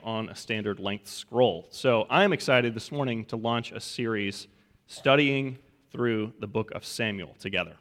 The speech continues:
Those specifically this morning, we're looking at a passage in First Samuel. There are parts of this book that are certainly more familiar to us, like the story of David facing off against Goliath. But the book as a whole,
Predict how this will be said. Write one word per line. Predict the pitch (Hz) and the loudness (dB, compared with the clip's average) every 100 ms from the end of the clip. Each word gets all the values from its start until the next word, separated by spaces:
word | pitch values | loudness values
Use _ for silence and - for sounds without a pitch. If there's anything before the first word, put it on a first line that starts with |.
| _ _ _ _ _ _ | _ _ _ _ _ _
Those | - 107 - | -2 -2 -2
specifically | - 110 104 - 95 | -10 -10 -10 -8 -10
this | - | -8
morning, | 90 87 95 | -10 -10 -8
we're | 92 | -10
looking | 101 98 | -10 -16
at | - | -12
a | |
passage | - - - - | -10 -10 -12 -18
in | 92 | -16
First | - - | -14 -12
Samuel. | - 69 - _ _ _ _ _ _ _ | -14 -16 -20 _ _ _ _ _ _ _
There | 190 247 | 8 8
are | |
parts | - 220 285 262 | 8 4 4 4
of | |
this | 208 175 | 2 4
book | 165 175 | 4 4
that | 156 | 4
are | 139 | 2
certainly | - 165 151 139 | 2 0 2 2
more | 135 156 151 | 6 6 4
familiar | 135 151 220 156 | 2 2 4 4
to | - 98 | 2 -6
us, | - - - _ _ _ _ | -8 -12 -16 _ _ _ _
like | 127 127 | 2 4
the | 139 | 0
story | - 147 156 165 156 | 2 8 8 8 8
of | 135 123 123 | 8 6 6
David | 147 165 143 | 6 6 4
facing | - 147 143 123 | 2 2 2 2
off | 131 143 - | 2 2 0
against | 110 117 - - _ | -2 -4 -6 -16 _
Goliath. | 104 101 127 82 - - _ _ _ _ _ _ - | 0 4 4 4 -4 -18 _ _ _ _ _ _ -2
But | 127 | 2
the | 127 | 6
book | 190 220 | 6 6
as | 156 | 2
a | 147 | 0
whole, | - 156 123 113 143 | 2 4 6 4 0